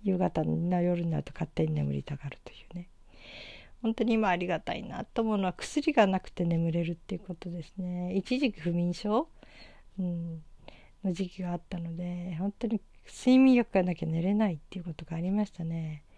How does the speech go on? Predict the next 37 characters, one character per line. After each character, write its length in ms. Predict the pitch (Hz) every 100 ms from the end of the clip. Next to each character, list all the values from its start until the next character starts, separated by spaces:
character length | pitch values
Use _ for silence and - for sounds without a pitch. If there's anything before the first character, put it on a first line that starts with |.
| - - - -
で、 80 | 247
睡 260 | - 240 233
眠 140 | 226
薬 260 | 226 - 185
も 60 |
い 60 | 190
ろ 120 | 220
ん 80 | 277
な 80 | 320
効 60 | -
き 240 | - -
方 260 | - 226 240
が 120 | 247
あ 40 | 233
る 80 |
ん 100 | 262
で 80 | 214
す 100 | 196 220
ね。 60 |
も 140 | 208 208
う 60 | -
強 720 | - 104 180 180 196 220 240
い 100 | 240
の 100 | 220
に 120 | 202 190
ト 120 | 214
ン 80 | 196
ト 100 | 190
ン 60 |
な 80 | 190
っ 80 | 190
て 120 | 190
た 140 | 175
時 300 | 180 175 190
に、 180 | 185 190 - - - - -
も 120 |
う 20 | 233